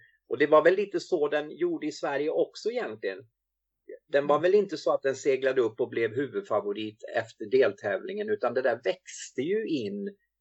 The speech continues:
Speaker 1: eh, på folks medvetande, och låten liksom, eh, växte sig stark,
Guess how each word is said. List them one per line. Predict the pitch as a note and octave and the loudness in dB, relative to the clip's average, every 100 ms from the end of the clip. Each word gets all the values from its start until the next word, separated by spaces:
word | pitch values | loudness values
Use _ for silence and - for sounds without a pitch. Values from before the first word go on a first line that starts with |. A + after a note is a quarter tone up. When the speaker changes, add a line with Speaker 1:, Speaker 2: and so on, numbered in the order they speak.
| _ _ - | _ _ -10
Speaker 1:
eh, | A2 G#2 G#2 | -6 -4 -2
på | C3 | 0
folks | A#2 A#2+ F#2+ - | 8 8 8 2
medvetande, | B2 G#2+ E2+ F2+ F#2 G2+ G2 G#2 | 4 4 4 0 0 -2 0 4
och | G#2 | 4
låten | A2 G#2 G#2+ - G2+ | 4 2 0 -2 -4
liksom, | G#2 - G2+ F#2+ G2 _ _ _ _ - | -4 -2 -4 -4 -12 _ _ _ _ -10
eh, | G2+ G2+ | -6 2
växte | C3 - - G#2 | 2 2 -4 -2
sig | E3 D3+ | 0 -2
stark, | - - F#2+ G2 | 2 2 2 -2